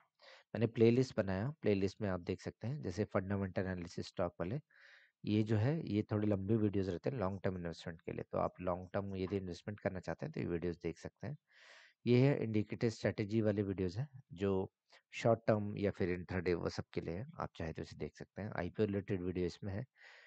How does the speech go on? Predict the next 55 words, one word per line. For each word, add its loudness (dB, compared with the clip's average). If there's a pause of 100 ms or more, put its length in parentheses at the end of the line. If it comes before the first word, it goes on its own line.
(200)
और 2
इन्वेस्टर 2
या 4 (460)
ट्रेडर 4
कौन 0
ज़्यादा 4
पैसा -4
कमाता -4
है 0
उस -8
टाइप 2
से 0
जनरल 0
वीडियो 2
इसमें -6
है -8 (260)
और -2
म्यूचुअल -4
फंड -4
से -2
रिलेटेड -4
इसमें -8
है -6 (720)
और 2
स्टॉक 4
के -2
जो 2
न्यूज़ 0
बेस्ड 0
रहते -2
हैं, -8
क्यों 0
बढ़ -4
रहा -4
है, -2
क्यों -6
घट -8
रहा -2
है, -4
उस -12
टाइप -2
से -6
रिलेटेड -8
जनरल -4
न्यूज़ -8 (100)
जो -4
है -8
इसमें -12
है। -12 (640)
तो 0
आप 2
चाहे 2
तो -4
ये 2
वीडियोज़ -2